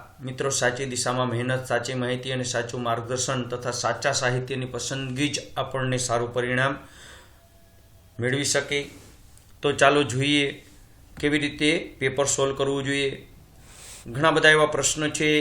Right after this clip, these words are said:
જે પરીક્ષામાં અવારનવાર પૂછાય અને આ પ્રશ્નને લગતા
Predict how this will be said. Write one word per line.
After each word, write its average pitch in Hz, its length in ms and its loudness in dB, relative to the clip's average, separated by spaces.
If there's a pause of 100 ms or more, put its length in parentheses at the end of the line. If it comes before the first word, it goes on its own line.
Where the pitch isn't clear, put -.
(280)
જે 131 160 -2 (100)
પરીક્ષામાં 135 600 0 (120)
અવારનવાર 139 460 6
પૂછાય 143 440 2 (300)
અને 151 180 0 (240)
આ 160 100 8
પ્રશ્નને 156 580 0
લગતા 131 600 4